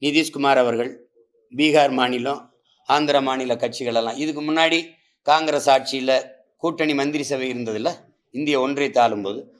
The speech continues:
அது மாதிரி தமிழ்நாட்டுல இருந்திருக்கணும். அதுக்கு ஒரு வாய்ப்பு இருந்தது. இப்ப ஐயா நூறு இடம் தாங்க ஐயா கருணாநிதி அவர்கள் வென்றிருந்தாங்க. அப்ப காங்கிரஸ், வ-, பாமக ஆட்சியை தாங்கி பிடிச்சிக்கிட்டு இருந்தது. அந்த நேரம் அவர்கள் மத்தியில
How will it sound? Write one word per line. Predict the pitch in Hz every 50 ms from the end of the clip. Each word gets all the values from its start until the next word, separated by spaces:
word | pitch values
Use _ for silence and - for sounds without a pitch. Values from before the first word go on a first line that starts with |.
| _ _ _ _ _ _ -
அது | 143 156 170
மாதிரி | 170 170 180 202 214 202
தமிழ்நாட்டுல | 180 170 175 196 190 185 185 180 165 185
இருந்திருக்கணும். | 185 165 170 185 185 175 170 135 123 120 117 127 - _
அதுக்கு | - 143 151 160 160 165
ஒரு | 147
வாய்ப்பு | 143 151 170 202 214 214 196
இருந்தது. | 175 165 156 147 131 120 113 139 156 - _ _ _ _
இப்ப | _ - 131
ஐயா | 131 143 160 170 165
நூறு | 151 147 160 175 180 170
இடம் | 165 165 165 175 170 170
தாங்க | 175 170 160
ஐயா | 151 147 151 151 143
கருணாநிதி | 143 139 131 139 139 139 139 131 131
அவர்கள் | 127 123 123 120 117
வென்றிருந்தாங்க. | 120 127 120 120 117 - 92 92 87 - - - _ _ _ _ _ _ _ _ _ _ _ _ -
அப்ப | 127 - 160 160
காங்கிரஸ், | - 160 160 185 185 180 165 156 147 135 170 170 170
வ-, | 156 147 147 147 143 139 139 135 127 -
பாமக | - 139 147 151 147 143 147 156 165 165
ஆட்சியை | 151 147 147 - - 147 135
தாங்கி | - 143 151 156 147
பிடிச்சிக்கிட்டு | - 135 123 117 131 123 107 110
இருந்தது. | 98 98 87 87 90 - - _ _ _ _ _ _ - - -
அந்த | - 131 160 170 170 165
நேரம் | 165 175 185 196 196 196 185
அவர்கள் | 175 170 165 165 175 190 185 180 _ _ _ _ _ _ _ _ _ _ _ _ _ _ _ _
மத்தியில | - 123 147 160 - - 240 233 214